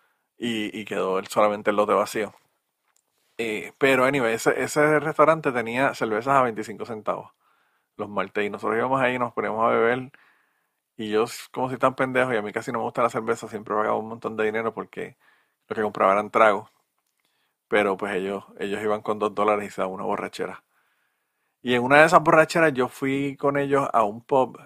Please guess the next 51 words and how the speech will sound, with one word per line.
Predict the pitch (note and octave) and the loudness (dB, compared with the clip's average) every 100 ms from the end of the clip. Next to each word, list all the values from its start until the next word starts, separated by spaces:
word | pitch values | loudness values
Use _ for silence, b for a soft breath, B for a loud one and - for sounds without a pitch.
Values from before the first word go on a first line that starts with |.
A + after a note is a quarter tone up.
| _ - | _ -8
que | G2+ | -2
hay, | F#2 F#2+ G2+ A2 G#2+ | 0 -2 -4 -6 -10
un | G#2+ | -10
sports | - - - A#2+ - | -12 -8 -6 -6 -6
bar | F2+ G2+ G2 - - | 2 4 4 0 -10
que | G#2+ | -6
hay | F#2+ | -4
aquí, | G#2 - B2+ C3 _ _ _ _ _ _ _ _ _ - | -4 -6 -14 -14 _ _ _ _ _ _ _ _ _ -8
o | - | -8
que | - | 2
había, | G2+ A#2+ C#3 | 2 4 0
no | A#2 | 0
sé | C3 | -4
si | B2 | -2
todavía | B2+ A#2+ | -2 -2
ese | A#2+ | -10
sports | - A#2+ A2+ | -8 -6 -4
bar | A2 A2 | 0 -2
está | - G2 | -2 -8
o | F2 | -8
no, | E2+ | -12
no | G#2+ F#2+ G2+ | -18 -12 -8
he | G#2+ | -4
ido, | G#2 | -6
no | G2 G2+ G#2+ | -6 -6 -4
he | A2 | -2
ido | G#2+ G#2 | -2 -2
últimamente, | G2+ A2 G#2 F#2+ F#2 - - _ _ | -6 -8 -8 -10 -14 -20 -20 _ _
así | - | -20
que | B2+ F#2 | -16 -14
quizás | F#2 G2+ G2 | -12 -12 -10
no | |
está | G2+ F#2 D#2+ | -6 -4 -4
ya. | - _ _ _ _ _ _ _ _ | -6 _ _ _ _ _ _ _ _
Después | _ A#2 | _ 2
de | G#2+ | 6
la | A2+ | 8
pandemia | B2 A2 A2+ G#2+ | 6 6 0 -2
han | G#2 | -4
cerrado | A#2+ A2+ | 0 2
tanto | G2+ G#2+ A2 | 2 -2 -8
que | F2+ | -8
yo | F2+ | -8
no | F2+ | -10
sé | - F#2 | -10 -12
ni | F2+ | -12
si | F#2+ | -18
están | - E2+ F2 | -16 -18 -16
o | F#2+ | -16
no | G2 | -16
están. | - - | -14 -18